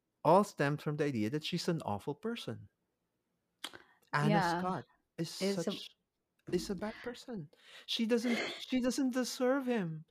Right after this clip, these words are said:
Speaker 1: And notice the, uh, they're polar opposites. I mean, see, Hugh Grant, William Thatcher is so forgiving, so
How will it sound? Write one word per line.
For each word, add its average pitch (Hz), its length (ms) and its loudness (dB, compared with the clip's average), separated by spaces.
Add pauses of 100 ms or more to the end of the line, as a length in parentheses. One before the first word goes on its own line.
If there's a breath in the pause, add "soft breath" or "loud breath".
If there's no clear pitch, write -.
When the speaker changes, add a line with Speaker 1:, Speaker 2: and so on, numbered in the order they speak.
(200)
Speaker 1:
And 196 260 4
notice 208 580 6
the, - 200 0
uh, 160 180 6
they're 190 240 2
polar 294 360 2
opposites. 214 720 -2
I 160 60 -2
mean, 175 200 0
see, 175 520 0 (280)
Hugh 180 160 4
Grant, 127 420 2 (300)
William 160 300 2
Thatcher - 540 -6
is 175 160 -2
so 220 220 8
forgiving, 170 680 2 (320)
so 196 260 4